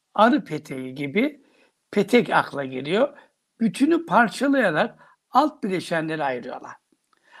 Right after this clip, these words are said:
Aslında yaratıcı düşünme dediğimiz, daha doğrusu problem çözme ve inovasyon dediğimiz şey de böyle oluşuyor. Yani bir bütünü, o bütünü oluşturan parçaları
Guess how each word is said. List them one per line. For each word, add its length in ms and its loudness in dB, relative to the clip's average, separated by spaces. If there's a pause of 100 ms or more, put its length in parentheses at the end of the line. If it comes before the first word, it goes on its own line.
(140)
Aslında 720 4 (320)
yaratıcı 560 2
düşünme 460 -4
dediğimiz, 600 -4 (240)
daha 240 4
doğrusu 320 -4
problem 520 2
çözme 560 -6 (340)
ve 260 0
inovasyon 760 4
dediğimiz 420 -2
şey 240 -2
de 120 0
böyle 200 2
oluşuyor. 420 -8 (840)
Yani 540 4 (300)
bir 200 -2
bütünü, 600 -2 (300)
o 160 4
bütünü 560 2 (300)
oluşturan 640 0
parçaları 760 4